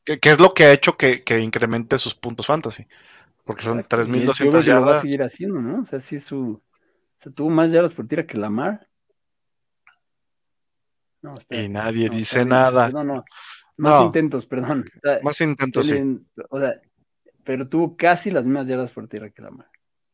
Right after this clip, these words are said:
Speaker 1: Pero
Speaker 2: Tuvo
Speaker 1: con menos
Speaker 2: menos
Speaker 1: juegos
Speaker 2: que
Speaker 1: Lamar.
Speaker 2: Josh Allen, pero casi las mismas que Josh Allen. Sí, perdón que estaba diciendo una burrada, pero, pero sí, o sea, al final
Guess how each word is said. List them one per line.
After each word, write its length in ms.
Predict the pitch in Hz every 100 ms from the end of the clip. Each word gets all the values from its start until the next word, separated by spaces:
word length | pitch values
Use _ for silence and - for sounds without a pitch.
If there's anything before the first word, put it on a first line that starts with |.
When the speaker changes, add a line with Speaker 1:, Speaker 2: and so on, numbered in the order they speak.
| _ _ _ _ _
Speaker 1:
Pero 200 | - 180
Speaker 2:
Tuvo 80 | 127
Speaker 1:
con 100 | 127 123
menos 200 | 123 127
Speaker 2:
menos 160 | 123
Speaker 1:
juegos 120 | 113
Speaker 2:
que 60 | 139
Speaker 1:
Lamar. 180 | 160 147
Speaker 2:
Josh 80 | 107
Allen, 220 | 110 117
pero 180 | 110 -
casi 320 | - 131 131
las 160 | 135 113
mismas 260 | 120 117 -
que 140 | 104
Josh 200 | 101 98
Allen. 220 | 92 78
Sí, 140 | - 113
perdón 320 | 139 123 139
que 60 | 131
estaba 200 | 143 135
diciendo 260 | 117 131
una 120 | 131
burrada, 480 | 104 98 113 101 98 _ _ _ _ _ -
pero, 480 | 120 113 110 101 - _ _ _ _ _ _
pero 200 | - 120
sí, 160 | 120 139
o 100 | 127
sea, 280 | 143 143 -
al 120 | 123
final 420 | - 143 160 165